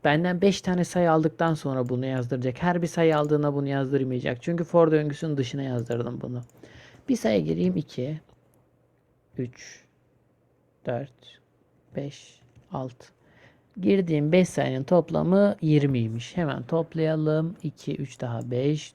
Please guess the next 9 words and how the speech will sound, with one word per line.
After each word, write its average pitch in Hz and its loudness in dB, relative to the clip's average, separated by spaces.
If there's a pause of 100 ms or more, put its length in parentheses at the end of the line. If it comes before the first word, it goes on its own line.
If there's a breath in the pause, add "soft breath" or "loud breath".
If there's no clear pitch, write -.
(140)
dokuz, 143 -6
on 135 -4
dört, 147 -4 (320 soft breath)
yirmi. 127 -4 (460 loud breath)
Gördüğünüz 185 2
gibi 156 2
bu 180 2
şekilde 151 -2 (420)
çalıştı. - -12